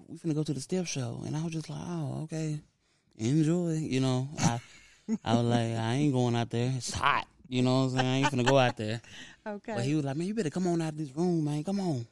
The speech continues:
Speaker 1: So he pushed me to come out, and my dad gave me a camcorder when I first got there.
Speaker 2: Okay.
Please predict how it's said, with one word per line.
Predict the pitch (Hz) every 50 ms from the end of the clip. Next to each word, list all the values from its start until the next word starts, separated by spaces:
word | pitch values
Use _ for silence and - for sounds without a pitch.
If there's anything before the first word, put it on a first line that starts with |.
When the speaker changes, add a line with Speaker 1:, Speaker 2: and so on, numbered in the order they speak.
| _ _
Speaker 1:
So | - - 127 127 123 117 117 - _ _ _ _ _ _ _ _ _ _ _ -
he | - 196
pushed | 196 - 196 180 -
me | 185 175 165
to | 156
come | - 160 151 147
out, | 143 143 139 135 - -
and | - 120 120 120 120 117 113 110 110 110 110 113 131 - _ _ _ _ _ _ _ _ _ _ _ _
my | - 131 135
dad | 135 160 170 175 175 160
gave | 151 151 151 147
me | 143 143 135
a | 127
camcorder | - - 156 143 139 135 127 117 - - 113 107 107 107 107
when | 107 110
I | 117 117 113
first | - - 117 113 110 110
got | 107 101 - -
there. | - - - - - _ _ _ _ _ _ -
Speaker 2:
Okay. | 147 147 - - 117